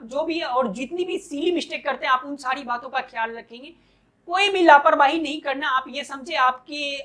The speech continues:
आपके लिए ये do and die वाली situation है, तो उस हिसाब से आप जाएं, पेपर में परफॉर्मेंस करें और बहुत सोच समझ के। डिप्रेस होने का कोई मतलब नहीं है,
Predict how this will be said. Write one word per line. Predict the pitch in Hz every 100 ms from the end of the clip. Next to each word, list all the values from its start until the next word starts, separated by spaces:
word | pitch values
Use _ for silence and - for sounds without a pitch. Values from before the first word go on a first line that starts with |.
| -
आपके | 254 254 - _ 349 349
लिए | 330 330
ये | 294 320 240
do | 349
and | 320 285 403 - _ _ _ _ _ 208
die | 240 311 330
वाली | 302 302
situation | 277 233 247 233 226
है, | 170 165
तो | _
उस | 311 320
हिसाब | 311 285 302
से | 311
आप | 262 277 254
जाएं, | 247 294 349
पेपर | 262 247 277
में | 262 269 269 _ _ _ _ _ _ _ _ _ _ _
परफॉर्मेंस | 294 262 277 262 285 302
करें | 277 269 330
और | - 311
बहुत | 330 339 -
सोच | 349 339
समझ | 285 262
के। | 262
डिप्रेस | 277 277 349 381
होने | 302 330 339
का | 330
कोई | 311 330 330
मतलब | 285 294 277
नहीं | 269
है, | 196